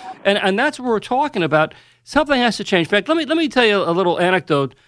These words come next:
uh, from my own past. You know, when I, when I coached for, uh, you know, uh, ten years at Mercy College,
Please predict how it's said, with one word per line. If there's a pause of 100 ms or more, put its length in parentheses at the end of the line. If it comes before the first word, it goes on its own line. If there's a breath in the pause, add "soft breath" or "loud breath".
(200)
uh,
from
my
own
past.
You
know,
when
I, (420)
when
I
coached
for,
uh,
you
know,
uh,
ten
years
at
Mercy
College,